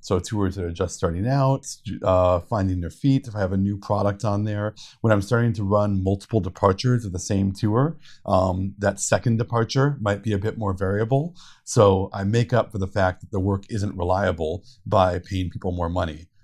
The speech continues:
Now, the people who are doing that kind of work, th-, they're the people who are usually students or actors or have other jobs. Um, meanwhile, the people on the contract work, they can plan their lives around working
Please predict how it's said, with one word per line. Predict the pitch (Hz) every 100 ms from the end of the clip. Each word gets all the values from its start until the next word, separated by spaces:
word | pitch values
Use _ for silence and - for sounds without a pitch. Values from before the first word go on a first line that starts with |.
| -
Now, | 101
the | 101
people | - 143 113
who | 107
are |
doing | 92 95 147 127 98
that | 95 -
kind | 107 98
of |
work, | 92 85 98
th-, | 110
they're | 98 113 113 107 101
the | 104 98
people | 123 107 95
who | 107 98
are | 92 92
usually | 92 98 98
students | 95 - - 101 101 -
or | 98
actors | 104 101 - 107 98 98
or | 92
have | 101 92
other | 101 95 87
jobs. | 92 87 87 87 95 - - -
Um, | - 95 95 98
meanwhile, | 110 117 104 95
the | 90
people | 120 - 101
on | 95
the | 90
contract | - 123 110 107 98 92
work, | 95 95 98 - -
they | 117
can | 127 107
plan | - 110 104
their | 92
lives | 87 92 87 82 87 -
around | 95 90 87 87 85 - -
working | 95 92 95 87 90